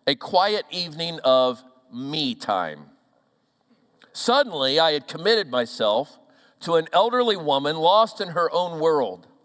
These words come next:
"Well, we will just watch T V and Aunt Irene will sit quietly," I decreed. How hard could this be? Famous last words.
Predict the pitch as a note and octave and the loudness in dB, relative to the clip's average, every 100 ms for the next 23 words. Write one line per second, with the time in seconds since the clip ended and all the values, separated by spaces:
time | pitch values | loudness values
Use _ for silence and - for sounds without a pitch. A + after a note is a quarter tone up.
0 | _ _ _ _ _ _ _ _ _ - | _ _ _ _ _ _ _ _ _ -2
1 | C4 E3+ G3 C4+ - - - _ _ - | 2 6 6 4 -4 -20 -20 _ _ -20
2 | _ _ - - C#3+ A3+ B3+ F#3 C#3 E3+ | _ _ -20 -14 -2 2 4 2 0 2
3 | A#3 C4 G3+ G#3 E3+ - G3 F3 F3 A3+ | 2 2 0 0 0 -10 -10 -10 -6 -4
4 | D#3+ D3+ - - A#3 B3 G3+ G#3 F#3+ G3+ | -2 -4 -6 -2 0 2 0 0 -2 -4
5 | G3 D#3+ - G3 F3 - C3 G3 D#3 A#2 | -2 -4 -4 -6 -6 -8 2 4 4 -2
6 | G#2+ F#2 E2 _ - A2 G2 F#2+ - G#2 | -8 -10 -10 _ -6 -4 -4 -12 -10 -8
7 | A2+ D#3+ _ _ _ _ _ _ _ _ | -8 -10 _ _ _ _ _ _ _ _
8 | _ _ _ _ _ _ - D3+ F#3 C#3+ | _ _ _ _ _ _ -2 0 0 2
9 | F3 E3+ - E3+ D3+ A3 - G2+ E2+ C#2 | 2 2 -4 -10 -4 -6 -6 -12 -12 -16
10 | _ _ _ _ _ _ _ _ _ _ | _ _ _ _ _ _ _ _ _ _
11 | _ _ _ _ _ _ - - D3+ D#3 | _ _ _ _ _ _ -16 -6 -4 -2
12 | C#3+ - B2+ A#2+ - G#2 F#2+ D#2 - - | -6 -4 0 0 -2 -10 -10 -12 -18 -20